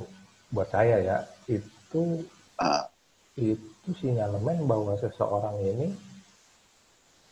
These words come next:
Speaker 1: pengecut.
Speaker 2: Hmm.
Speaker 1: Beberapa
Speaker 2: Udah nyari
Speaker 1: kasus,
Speaker 2: gratisan,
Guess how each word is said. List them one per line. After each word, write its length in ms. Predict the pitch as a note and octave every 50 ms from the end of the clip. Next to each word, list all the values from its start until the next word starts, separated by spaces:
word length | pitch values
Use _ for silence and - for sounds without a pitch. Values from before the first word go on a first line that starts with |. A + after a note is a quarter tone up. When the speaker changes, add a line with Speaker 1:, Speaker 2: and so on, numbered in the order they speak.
| - -
Speaker 1:
pengecut. 400 | G#2 B2 E3 E3 - A2 G#2+ - - - - - - - - - _ _ _ _ _ _ _ _ _ _ _ _ _ _ _ _ _ _ _ _ _ _ _ _ _ _ _ _ _ _ _ _ _ _ _ _ _ _ _ -
Speaker 2:
Hmm. 160 | - F2 D#2+ - - - - E2 D#2+ - - _ _ _ _ _ _ _ _ _ _
Speaker 1:
Beberapa 480 | - G#2 G2 F#2 F#2 F2+ F2+ F2+ F2 F2+
Speaker 2:
Udah 40 | F#2
nyari 160 | F#2 G2+ F2+
Speaker 1:
kasus, 80 | F2 E2
Speaker 2:
gratisan, 640 | D#2 E2 D#2+ - - G2+ - - B2+ B2 B2+ C3